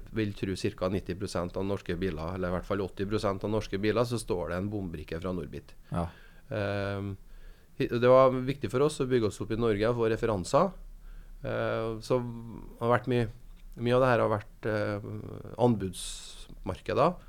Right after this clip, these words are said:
Speaker 1: Ehm, og offentlige anbud kan være spennende, men hvis det er en kravliste, skal tikke av, eh, og være compliant med den,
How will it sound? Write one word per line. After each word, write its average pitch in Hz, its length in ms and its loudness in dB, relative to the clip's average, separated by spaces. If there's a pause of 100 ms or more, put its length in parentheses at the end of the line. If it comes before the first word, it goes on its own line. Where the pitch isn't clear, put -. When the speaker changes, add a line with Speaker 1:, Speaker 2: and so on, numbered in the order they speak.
(600)
Speaker 1:
Ehm, 113 880 -2 (460)
og 113 680 2 (640)
offentlige 113 440 2
anbud 120 440 2
kan 127 200 2
være 113 560 2
spennende, 107 520 2
men 120 300 2
hvis 117 220 -2
det 117 100 2
er 113 80 4
en 110 300 -4
kravliste, 92 680 4 (420)
skal 117 140 -4 (340)
tikke - 180 -6
av, 104 220 2
eh, 110 480 -2 (140)
og 113 120 -4
være 101 220 0
compliant 101 560 0
med 113 120 0
den, 190 220 6